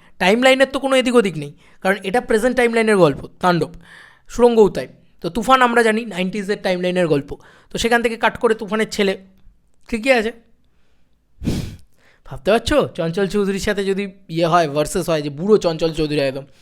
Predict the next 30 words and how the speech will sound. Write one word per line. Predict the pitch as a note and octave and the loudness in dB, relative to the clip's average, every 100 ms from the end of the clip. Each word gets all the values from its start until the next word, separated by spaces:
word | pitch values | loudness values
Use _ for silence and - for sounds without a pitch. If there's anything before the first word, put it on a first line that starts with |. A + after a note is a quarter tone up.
| - - - | -20 -20 -12
ঠিক | B3 | -8
আছে, | A3 C3 B2+ _ _ _ | -8 -10 -20 _ _ _
এসব | F#3+ G#3+ | -4 -2
জিনিসপত্র | G3 G3 G3+ E3+ F3+ | -2 -2 -2 0 4
হলো | D3+ C#3+ | 4 2
হয়তো, | C3+ B2+ - _ _ - - _ - _ - | 0 -6 -20 _ _ -20 -20 _ -20 _ -4
নানান | D4 F4 | -2 0
কিছু | D#4+ B3 | 2 2
হতে | F3 | 2
পারে। | C#3+ C3+ - _ _ - | 0 -4 -12 _ _ -6
রাফি | A3+ B3+ B3+ | 0 0 0
এখন | F4+ E4 | -4 -4
নিজের | C#4 A3 A3+ D4 | -2 0 2 0
ইউনিভার্স, | A3 A#3 C4 D#4+ - | 0 0 0 -2 -4
রাফি | F#3 F#3 B3 | -6 -6 -4
চাইলে | C4+ C4+ | -4 -6
যা | F3 G3+ G3+ | -4 -2 0
নয় | A#3 | 0
তাই | A3+ E3 | -2 -2
করতে | D#3 D3 - | -2 -6 -8
পারে, | A#2 - - _ _ - | -14 -16 -20 _ _ -8
seriously। | - F3 C#3 - - - _ _ _ _ _ _ - | -2 0 0 -4 -16 -20 _ _ _ _ _ _ -16
আহ, | C#3+ | -12
তো | D#3 G#3 | -4 -2
এটা | F#3+ F#3+ | 0 0
দেখে | A3 A3 | 0 0
ভালোও | C4 C3+ F#3 C#4 | -2 0 2 4
লাগছে | B3+ G3 F#3 | 2 2 0
একদিক | D#3 D3 | -2 -8
দিয়ে। | C#3+ | -10